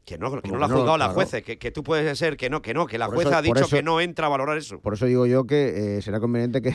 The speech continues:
Speaker 2: <laughs>
Speaker 1: Legalmente,
Speaker 2: la aplicación,
Speaker 1: otra
Speaker 2: ¿no?
Speaker 1: cosa es lo que quiere decir Roberto Gómez, pero legalmente no. Y entonces llega el momento del sorteo, y en las, el sorteo,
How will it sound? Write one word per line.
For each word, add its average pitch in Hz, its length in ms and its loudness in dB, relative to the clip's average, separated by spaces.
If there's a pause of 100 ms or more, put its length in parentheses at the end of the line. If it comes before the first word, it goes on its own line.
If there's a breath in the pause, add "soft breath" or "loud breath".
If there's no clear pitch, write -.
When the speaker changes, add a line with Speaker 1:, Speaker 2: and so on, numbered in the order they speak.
Speaker 2:
<laughs> - 100 -12
Speaker 1:
Legalmente, 208 600 4
Speaker 2:
la - 0 - (140)
aplicación, 143 180 -2
Speaker 1:
otra 170 160 0
Speaker 2:
¿no? 165 60 0
Speaker 1:
cosa 190 160 -2
es - 20 0
lo 202 80 0
que 156 80 -4
quiere 170 180 -4
decir 131 360 -4 (120)
Roberto 110 360 -6
Gómez, 69 280 -14 (320 soft breath)
pero 131 140 -6
legalmente 110 480 -8
no. 90 160 -20
Y 190 140 0
entonces 254 320 0
llega 226 220 0
el 214 40 -2
momento 208 460 -4 (240 loud breath)
del 170 180 -2
sorteo, 127 420 -2
y 156 100 0
en 247 120 -2
las, 214 300 -2
el 185 180 0
sorteo, 185 560 -4